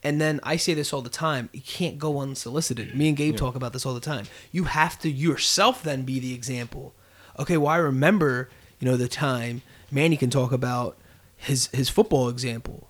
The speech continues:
Speaker 1: and then that feeling that he got, that bad taste in his mouth. So you ha-, you can then be, you know, become the example of what happens when you quit, what happens when you,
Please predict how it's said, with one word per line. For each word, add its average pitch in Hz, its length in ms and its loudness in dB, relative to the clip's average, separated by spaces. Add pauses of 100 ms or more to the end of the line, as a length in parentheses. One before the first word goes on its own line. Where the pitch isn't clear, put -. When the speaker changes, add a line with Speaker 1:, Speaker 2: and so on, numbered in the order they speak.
(120)
Speaker 1:
and 135 100 -6
then 135 80 -4
that 117 140 -4
feeling 180 480 0
that 127 140 -6
he 190 240 4
got, 123 280 -2
that 127 160 -6
bad 143 260 -2
taste 139 220 -4
in 135 80 -2
his 180 180 2
mouth. 127 220 -4 (300)
So - 120 -6
you 214 280 4
ha-, 165 260 4
you 135 300 -4
can 156 200 0
then 131 220 -2
be, 123 420 -4
you 139 140 -2
know, 120 120 -2
become 151 500 0
the 135 120 6
example 127 680 0
of 120 380 -4 (440)
what 156 140 8
happens 151 580 4
when 127 140 -6
you 123 100 -6
quit, - 380 -4
what 151 120 0
happens 151 600 0
when 131 200 -6
you, 123 320 -6